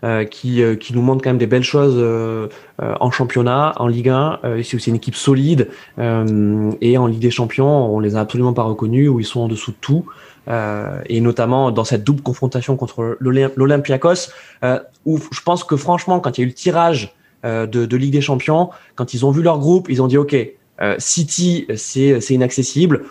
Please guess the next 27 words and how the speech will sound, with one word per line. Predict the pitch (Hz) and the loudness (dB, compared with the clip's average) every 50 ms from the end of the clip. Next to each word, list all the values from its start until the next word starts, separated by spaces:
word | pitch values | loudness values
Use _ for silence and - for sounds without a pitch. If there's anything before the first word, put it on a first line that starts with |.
| _ - | _ -10
on | 117 | -6
va | 110 117 117 | -6 -4 -2
quand | 135 | 0
même | 127 127 | -2 0
tenter | 123 123 117 - 120 | 0 -2 -2 -2 0
notre, | 123 123 120 - - 120 113 113 | 0 -2 -4 -4 -4 -2 -2 0
notre | 120 117 113 113 | -2 -2 -2 -2
va-tout. | 123 131 131 - 143 156 175 165 - - - _ - | -2 -2 -2 0 0 -2 -2 -2 -6 -20 -20 _ -4
Porto, | - 156 139 - - 180 180 | -2 -2 -2 0 2 2 4
on | 160 143 | 4 2
peut | 139 151 | 2 2
aller | 147 156 156 | 4 4 4
les | 151 143 | 4 2
titiller, | 147 135 131 - 143 143 151 156 156 151 | 0 -4 -6 -2 2 4 4 6 6 4
et | 135 - | 4 2
t'as, | 127 110 104 | 2 -2 -2
t'as | 104 - 117 | 0 -2 -2
raison, | 107 117 120 123 135 | 0 2 2 2 2
Martin, | 127 123 - - 139 135 | 2 0 0 0 -2 0
de | 131 | 2
le, | 123 117 | 2 0
de | 113 110 | 0 0
le | 113 123 | 0 0
rappeler, | 113 110 110 - 135 147 160 160 - 120 | 0 0 -2 0 2 2 2 0 -2 -2
mais | 113 110 | -2 -2
l'Olympiakos, | 110 113 117 113 - 120 - - 147 143 143 - - | 0 0 -2 -2 -2 -4 -2 0 0 0 -2 -4 -8
euh, | 110 104 104 107 | -8 -8 -6 -8